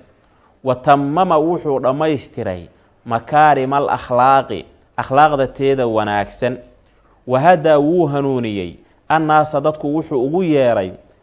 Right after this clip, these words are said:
"ila siraati", jid, "almustaqiimi", ee toosan. "Siraati ladiina", kuwii waddooyinkooda ayuu ugu yeeray, "ancama", uu u barwaaqeeyey, "Allahu", Alle, "calayhim", dushoodo,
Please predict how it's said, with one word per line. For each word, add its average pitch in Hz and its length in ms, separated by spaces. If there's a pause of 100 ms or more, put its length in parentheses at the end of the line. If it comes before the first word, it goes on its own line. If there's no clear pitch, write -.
(120)
"ila 143 220
siraati", 143 680
jid, 107 260 (400)
"almustaqiimi", 131 1000
ee 107 180
toosan. 107 540 (440)
"Siraati 135 560
ladiina", 151 460
kuwii 156 260
waddooyinkooda 135 880
ayuu 143 300
ugu 165 140
yeeray, 117 440 (400)
"ancama", 127 420
uu 143 220
u 175 40
barwaaqeeyey, 131 840
"Allahu", 135 480
Alle, 131 180
"calayhim", 127 380
dushoodo, 143 600